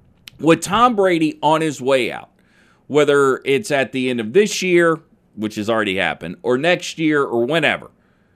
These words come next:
the door is wide open for another N F L superstar. In fact, the door has been open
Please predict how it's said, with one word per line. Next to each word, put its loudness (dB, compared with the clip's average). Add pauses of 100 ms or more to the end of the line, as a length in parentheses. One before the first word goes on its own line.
(320)
the -8
door 6
is 0
wide 2
open -2
for -2
another -4
N -4
F -8
L -4
superstar. -6
In -6
fact, -2
the -2
door 4
has -2
been -4 (100)
open 2